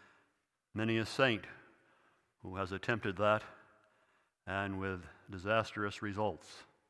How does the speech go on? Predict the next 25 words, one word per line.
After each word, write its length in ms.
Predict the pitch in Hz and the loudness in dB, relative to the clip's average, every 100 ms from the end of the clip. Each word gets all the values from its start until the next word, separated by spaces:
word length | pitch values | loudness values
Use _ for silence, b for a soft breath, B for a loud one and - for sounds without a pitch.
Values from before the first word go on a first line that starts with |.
| _ _ _ _ _ _ _ _ _ _ - | _ _ _ _ _ _ _ _ _ _ -12
But 80 | 92 | -10
we 80 | |
thank 240 | 90 110 107 | 0 2 2
thee, 100 | 101 | 2
Father, 360 | 120 113 104 | 6 6 6
that 160 | 98 101 | 2 0
there 160 | 104 101 | 0 0
is 120 | 95 | 0
a 60 | |
word, 340 | 98 117 104 92 | 2 4 4 2
that 140 | 87 | -4
thou 120 | 98 | -4
art 140 | 95 90 | -2 -2
a 40 | |
God 220 | 92 101 | 0 0
of 80 | 92 | 2
mercy, 300 | 104 110 101 | 2 2 0
who 160 | 87 95 | -6 -4
hears 240 | 107 98 | -2 -2
the 80 | - | -4
cry 360 | - 139 139 131 | 6 10 10 10
of 140 | 107 | 6
those 240 | 120 117 | 2 2
in 100 | 110 | 0
need, 300 | 98 87 85 | -2 -2 -6